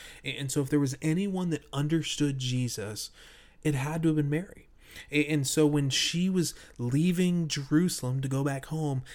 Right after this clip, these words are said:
she had it in her mind that Jesus would just be there because that was who Jesus was, and that's how she understood Jesus to be.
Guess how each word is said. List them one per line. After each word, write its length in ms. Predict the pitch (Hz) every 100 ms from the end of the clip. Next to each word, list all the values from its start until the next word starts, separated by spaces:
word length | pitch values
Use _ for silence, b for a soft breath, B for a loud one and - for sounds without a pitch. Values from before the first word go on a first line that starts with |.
| B
she 460 | - - - 190 190
had 260 | 156 175
it 120 | 170 147
in 120 | 147
her 100 | 139
mind 240 | 156 190
that 120 | 143
Jesus 580 | 123 127 175 185 156 -
would 100 | 151
just 420 | 139 143 - 113
be 200 | - 175
there 240 | 196 110 147
because 340 | 180 - 131
that 260 | 127 143 147
was 240 | 151 139
who 220 | 135 143
Jesus 480 | 143 233 139 151 -
was, 320 | 147 277 -
and 100 | 104
that's 180 | 123 127
how 80 | 143
she 220 | 135 151
understood 480 | 123 131 135 - 135
Jesus 380 | 120 117 120 -
to 100 | 131
be. 320 | 135 233 127